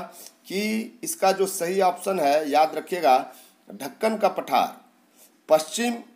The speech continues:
ऊंचा और पूरब की ओर कम ढाल वाला है। तो ये पश्चिम से लेकर पूरब की ओर जो है सही आंसर है।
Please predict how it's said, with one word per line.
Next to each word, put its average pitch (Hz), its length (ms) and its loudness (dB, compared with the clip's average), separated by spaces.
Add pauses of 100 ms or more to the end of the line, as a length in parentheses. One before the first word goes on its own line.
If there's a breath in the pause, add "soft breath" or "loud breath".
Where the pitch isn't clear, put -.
ऊंचा 202 560 2 (600 soft breath)
और 175 500 4
पूरब 226 380 2
की 190 80 -2
ओर 196 320 2
कम 226 220 2
ढाल 165 220 0
वाला 135 240 6
है। - 380 -4 (460 soft breath)
तो 175 120 -2
ये 202 280 2 (160)
पश्चिम 220 360 -4
से 208 140 -4
लेकर 185 360 0
पूरब 180 460 -4
की 156 120 -6
ओर 151 180 2
जो 139 160 -6
है 151 120 2
सही 143 460 -6
आंसर 120 340 -4
है। - 300 -10